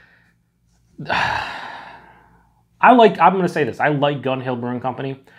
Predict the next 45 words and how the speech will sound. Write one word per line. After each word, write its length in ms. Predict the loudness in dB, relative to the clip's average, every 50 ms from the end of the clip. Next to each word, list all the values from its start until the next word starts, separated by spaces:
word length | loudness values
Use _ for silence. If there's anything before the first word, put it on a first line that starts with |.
| -20 -20 -20 _ _ _ _ _ _ _ -6
So 160 | -2 0 2
this 240 | 2 2 2 4 2
is 300 | 2 2 2 -2 -8 -16 _ _ _ _ _ _ _ _ _ _ _ _ _ _ _ -16 -4 0
one 140 | 4 4
of 60 | 6 6
the 80 | 4
rare 220 | 4 4 2 2 4
misses 340 | 2 0 0 -2 -4 -6
for 120 | -4 -4 -2
me. 260 | -2 -2 -2 -4 -8 -14 -20 -20 -20 -12 -4
Like, 240 | -2 0 0 2 2
they, 180 | 2 2 2
they 160 | 4 4 2 4
brew 220 | 6 6 4 4
some 200 | 4 2 -2 0
pretty 360 | 2 2 2 4 2 2 0
damn 260 | 2 2 4 4 4
good 200 | 2 0 -2 0
beers, 340 | 0 0 0 0 0 -4 -8 -14 -20 -20 -20 -20 0 4
um, 540 | 6 8 8 8 6 4 2 -2 -6 -10 _ _ _ _ _ _ _
but 140 | -4 0 2
I'm 320 | 2 2 2 -2 -4 -2
really 180 | -2 0 0 0
not 280 | 0 -2 -2 -4 -6 -10
caring 280 | -10 -8 -8 -8 -10
for 120 | -10 -8 -8
this, 400 | -6 -6 -8 -10 -16 -12 -6 -2
uh, 180 | 0 0 2 2
all 140 | 2 0 0
that 160 | 0 0 0
much. 180 | 0 0 0 4
It's 80 | 6
not 380 | 8 8 8 8 6 2 0 2
bad. 340 | 4 4 6 4 2 -2 -4
This 160 | -8 -8 -6
is 100 | -6 -4
not, 440 | -2 0 0 0 0 -4 -6 -12 _ _ -12
like, 220 | -12 -12 -12 -16 _ _ _
offensive 680 | -20 -20 -20 -8 -4 -2 -2 -2 0 0 -2 -2 -2
or 120 | -4 -8 -10
a 40 | -10
drain 320 | -8 -4 -4 -2 -4 -2
pour 220 | -2 -2 -2 -2
or 20 | -2
anything. 360 | -4 -6 -8 -6 -8 -8 -8